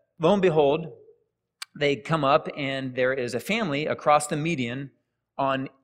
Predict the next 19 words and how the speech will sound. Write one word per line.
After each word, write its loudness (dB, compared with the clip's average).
eastbound -2
seventy -4
going -8
the -8
correct -4
direction. -8
Now, 2
if 0
you're 0
driving 6
along 0
eastbound 0
seventy 0
and 0
you -4
look 6
across 2
the -2
median -2